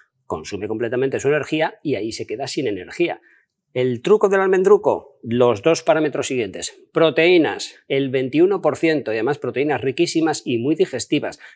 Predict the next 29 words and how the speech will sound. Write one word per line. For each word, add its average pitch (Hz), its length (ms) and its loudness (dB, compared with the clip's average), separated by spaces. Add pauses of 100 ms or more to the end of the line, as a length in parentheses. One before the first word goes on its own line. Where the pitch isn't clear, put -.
más 131 340 -4
que 180 120 0
las 151 100 0
de 131 80 0
la 92 100 0
carne, 123 440 0
porque 92 180 -12
no 101 140 -8
tiene 98 200 -8
colágeno. 151 520 0 (280)
Y 220 320 -2
la - 120 -6
grasa, 139 400 -2 (120)
grasa - 300 -6
buenísima, 131 500 0
porque 120 140 -6
aunque 117 180 -4
tiene 185 280 0
casi 165 260 -2
cinco 165 420 0
por 156 140 -2
ciento 147 300 2
de 170 80 2
grasa, 156 400 4 (460)
es - 100 -8
que 180 100 -2
tiene 175 240 0
mucha 160 220 0
grasa 160 400 0